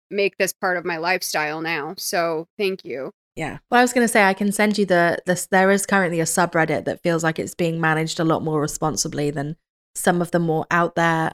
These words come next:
Speaker 2: Facebook groups that seem to just be posting and getting banned. I think that sort of, uh, a lot of TikTok accounts have been banned for spreading misinformation, whereas I think the Reddit seems to have a pretty tight lid on things like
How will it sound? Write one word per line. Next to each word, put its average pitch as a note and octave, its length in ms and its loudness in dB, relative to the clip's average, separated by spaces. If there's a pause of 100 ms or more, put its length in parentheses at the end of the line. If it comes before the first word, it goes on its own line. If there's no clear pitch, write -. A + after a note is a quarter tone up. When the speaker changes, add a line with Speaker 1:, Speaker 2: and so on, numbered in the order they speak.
Speaker 2:
Facebook F3 340 0
groups G3+ 460 0
that E3+ 200 -2
seem D#3 180 -4
to D#3 100 -8
just D#3 140 -4
be D3+ 100 -4
posting D#3+ 420 -2
and D#3 120 -8
getting D#3 300 -4 (440)
banned. F#3 380 2
I E3 100 2
think F#3 200 -4
that E3+ 180 0
sort E3+ 140 -2
of, D3+ 160 -2 (560)
uh, D3 180 0
a F#3+ 60 6
lot G3+ 160 6
of F3+ 80 4
TikTok - 360 0
accounts - 340 0
have E3+ 100 -4
been E3 160 4
banned E3 320 0
for E3+ 80 -4
spreading E3 300 2
misinformation, F3 720 2
whereas E3+ 240 4
I D#3+ 80 4
think F3+ 260 -2
the D#3 100 2
Reddit D#3+ 400 0
seems D#3+ 280 -4
to E3+ 60 2
have D#3+ 180 2
a D#3+ 40 -6
pretty E3 280 -2
tight E3+ 380 0
lid E3 380 2
on D3+ 440 0 (640)
things E3 200 -2
like C#3+ 280 0